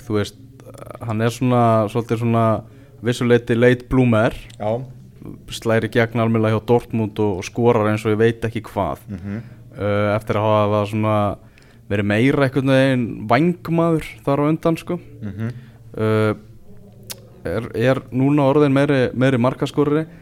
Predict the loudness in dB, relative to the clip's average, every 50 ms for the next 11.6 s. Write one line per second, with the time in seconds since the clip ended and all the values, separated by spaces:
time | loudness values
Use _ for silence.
0 | -18 -12 -10 -6 -4 -4 -4 -4 -2 2 4 4 4 4 4 2 4 4 4 2
1 | 2 2 0 0 0 0 -2 -4 -6 -4 -2 -2 -2 -2 -2 -2 -2 -4 -8 -12
2 | -16 -18 -20 -20 -20 -20 -20 -20 -16 -8 -4 -2 -2 -2 -4 -4 -6 -4 -4 -2
3 | -2 -2 -2 0 0 0 0 -2 -4 -10 -20 -20 -18 -10 -4 0 2 4 4 4
4 | 4 4 4 6 6 6 6 4 2 0 2 4 4 4 4 4 2 4 4 6
5 | 6 6 6 4 2 2 2 2 2 2 2 0 -4 -6 -8 -12 -12 -8 -8 -6
6 | -2 0 2 2 4 4 4 4 4 4 4 4 2 0 0 0 0 0 0 0
7 | 0 2 2 2 2 2 2 2 0 0 -2 -4 -8 -16 -20 -20 -20 -20 -20 -6
8 | -2 0 0 0 -2 -4 -4 -4 -2 0 2 2 2 0 -2 -4 -4 -4 -2 -2
9 | -2 -2 -2 -4 -4 -6 -4 -2 -2 -2 -2 -2 -2 -2 0 0 0 0 0 -2
10 | -2 -4 -8 -10 -10 -8 -8 -6 -4 -4 -2 -2 -4 -6 -8 -10 -14 -12 -8 -4
11 | -2 -2 -2 0 0 -2 -2 -4 -4 -8 -8